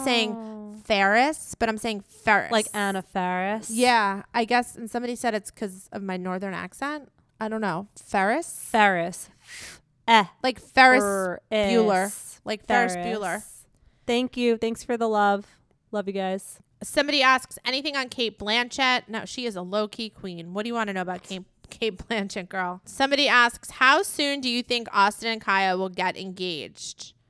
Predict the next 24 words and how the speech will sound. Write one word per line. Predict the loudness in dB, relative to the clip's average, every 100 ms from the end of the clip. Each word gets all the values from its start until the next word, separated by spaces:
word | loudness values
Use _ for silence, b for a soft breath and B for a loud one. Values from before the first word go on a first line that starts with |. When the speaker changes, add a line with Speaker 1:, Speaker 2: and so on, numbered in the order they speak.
| _ _ _ _ _
Speaker 1:
How | 2 4
long | 4
have | 0
they | -2
been | -2 -4
together? | -2 0 2 0 2
I | 2
swear, | 0 -4 0 2 4
I, | 2 -2 -8 -18 -16 -10
who | -2
knows? | 0 0 -2 -4
Maybe | -4 -4 -4
holiday | -2 -2 -2 -4
time? | -2 -2 -2 -6 -8
People | -4 -2 -4
love | -2 2 4 6 6 6 4 0
a |
holiday | -2 -2 -2 -6
engagement. | -8 -8 -10 -10 -12 -12 -6
Speaker 2:
Wait, | -6 0
who? | 2 4
I | 4
missed | 0
the | -4